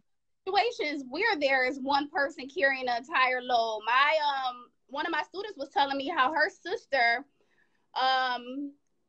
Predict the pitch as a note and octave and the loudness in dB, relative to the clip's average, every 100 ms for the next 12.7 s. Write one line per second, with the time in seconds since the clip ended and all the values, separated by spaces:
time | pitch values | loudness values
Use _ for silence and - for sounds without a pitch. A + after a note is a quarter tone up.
0 | - - F4 F#4 D4+ D4 D4 C#4+ F4+ F#4 | -18 -10 -4 -2 -2 2 6 6 4 0
1 | D4+ D4+ F4 C#4 C#4 - C#4 E4 D#4 C4+ | -2 -4 0 2 2 -2 -8 -4 2 6
2 | B3+ B3+ C#4+ D4 B3+ C4+ D4+ C#4+ C4+ A#3+ | 6 4 -2 -6 -2 -2 -2 -6 -6 0
3 | C4+ D4+ F#4 F#4 C#4+ C#4+ A#3+ A3+ A3+ G#3+ | 2 2 0 2 2 0 -8 -10 -6 -4
4 | A#3 B3 B3 A#3+ A#3 B3+ C#4+ C4+ C4 C4 | -4 -8 -6 -2 -2 -2 -10 -10 -10 -8
5 | B3+ A3 A#3+ A#3 G#3+ - E4 D4+ C#4 C4 | -4 -4 -4 -8 -10 -4 -2 0 -2 -2
6 | D4 - G#3 A3+ E4 C#4+ C4 - A3+ C4 | -6 -10 -6 -4 -2 0 4 6 8 8
7 | C4 A3+ C4+ E4 A4+ - D#4 D#4 - D4 | 6 0 0 4 6 6 0 0 -2 2
8 | C4 B3+ B3 A#3 A#3 A3 A#3+ - C4+ C4+ | 6 6 6 2 -2 -4 -2 0 2 0
9 | D#4+ D4+ D#4+ - G3+ F3+ C3 _ _ _ | 2 2 0 -4 -10 -10 -16 _ _ _
10 | _ _ - C4+ A#3+ A3+ G#3+ A3+ C4 A4 | _ _ 2 6 6 4 -2 -2 -2 -2
11 | G#4 E4 D4 C#4 - B3 C#4 E4+ F#4+ C#4 | -6 -10 -6 -6 -6 -10 -4 0 0 0
12 | B3+ B3+ B3 A#3+ A#3+ A#3 | 0 4 2 2 -4 0